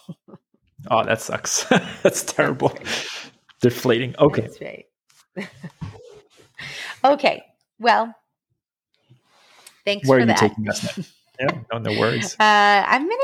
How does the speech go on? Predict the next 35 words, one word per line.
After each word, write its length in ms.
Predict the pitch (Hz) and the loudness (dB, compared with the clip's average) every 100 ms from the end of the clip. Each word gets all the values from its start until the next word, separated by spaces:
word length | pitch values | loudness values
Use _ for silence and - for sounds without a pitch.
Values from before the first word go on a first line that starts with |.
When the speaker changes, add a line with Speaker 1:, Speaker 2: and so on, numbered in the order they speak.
| 539 | -2
Speaker 1:
do 160 | 302 285 | 2 4
this, 420 | 247 233 - - | 4 2 -4 0
uh, 640 | 190 214 202 196 196 190 | 4 6 6 6 6 4
study, 600 | 190 - 208 175 165 139 175 | 2 0 2 2 0 -2 4
uh, 160 | 170 | 4
this 180 | 180 196 | 4 4
article, 360 | 208 190 170 151 | 4 2 0 -2
physiologically 920 | - 254 247 392 359 214 214 226 233 | 0 -2 2 4 6 4 2 -2 -4
based 440 | 190 156 160 - - | 0 0 0 -4 -10
cord 360 | - 185 233 | 0 2 2
clamping 440 | - 127 123 - - | -2 -6 -6 -10 -10
for 80 | - | -4
infants 400 | - 185 190 190 | -2 -2 -2 0
that 100 | 160 | -2
are 100 | 151 - | -2 0
thirty-two 420 | 185 226 262 262 233 | 0 2 -2 0 2
and 120 | 185 | 2
oh 140 | 180 | 0
weeks 320 | 208 220 - | 0 -2 -4
gestation, 580 | - 202 - 156 143 - - - - - | -2 -2 -2 -4 -4 -8 -10 -12 -14 -4
a 200 | 170 165 | 0 2
randomized 960 | 156 160 208 262 277 202 160 160 170 - | 2 2 2 2 2 2 2 0 -4 -8
clinical 400 | - 190 277 311 | -2 -2 0 -4
trial 420 | - 175 160 156 - | 0 2 2 0 -4
and 260 | 160 156 | -6 -4
reference 480 | 165 208 - 370 370 | 0 0 0 -6 -6
percentiles 720 | - 277 - 196 190 147 147 - - - _ _ | -4 -4 0 0 2 2 0 -4 -14 -20 _ _
for 100 | 170 | -2
heart 300 | 170 233 247 | 4 2 4
rate 220 | 294 302 - | 0 0 -2
and 160 | 170 - | -6 0
oxygen 560 | 185 247 - 269 269 247 | 2 2 0 -4 -4 2
saturation 800 | 208 202 196 175 165 151 147 139 _ | 4 4 0 -2 -2 -8 -10 -14 _
for 160 | 165 - | -6 -2
infants 580 | 202 254 202 175 - | 0 2 0 0 -8